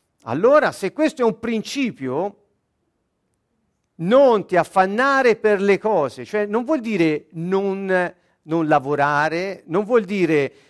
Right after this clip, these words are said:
eh, mettiti a sedere e qualcosa ti cadrà in testa dal cielo, non vuol dire niente di questo che noi mettiamo nella passività, che è una piaga.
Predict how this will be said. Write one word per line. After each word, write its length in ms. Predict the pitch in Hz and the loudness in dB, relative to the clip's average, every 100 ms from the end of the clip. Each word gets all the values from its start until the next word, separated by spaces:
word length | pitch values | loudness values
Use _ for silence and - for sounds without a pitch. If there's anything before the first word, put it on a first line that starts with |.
| _ | _
eh, 320 | 147 143 131 - _ | -2 0 -2 -6 _
mettiti 480 | 151 160 180 185 190 | -6 0 0 -2 -4
a 40 | |
sedere 480 | 156 180 160 180 170 | -4 -4 0 2 2
e 60 | 160 | 0
qualcosa 460 | 160 143 190 165 | -2 -2 -4 -4
ti 120 | 156 143 | -8 -2
cadrà 280 | 160 151 | -2 0
in 100 | 151 | -4
testa 320 | - 160 - 143 | -4 -6 -4 -2
dal 180 | 151 | -2
cielo, 600 | 139 - 214 208 202 208 202 _ - | -2 0 2 4 4 0 -2 _ -6
non 140 | 285 | -2
vuol 140 | 269 | 0
dire 160 | 247 247 | 0 0
niente 340 | 240 294 - | 4 4 2
di 140 | 214 185 | -4 -2
questo 320 | 214 190 190 | 0 0 -2
che 300 | 180 196 196 | 0 2 2
noi 280 | 202 240 240 | 0 2 2
mettiamo 380 | 202 196 240 208 | 0 0 0 0
nella 240 | 202 196 | 4 4
passività, 840 | 175 247 202 - 190 180 208 226 233 | 2 -2 -4 -8 -12 -6 -2 -2 -2
che 140 | - | -2
è 40 | 185 | 0
una 220 | 175 175 | 0 -2
piaga. 500 | - 160 104 95 104 | 0 -2 -2 -8 -14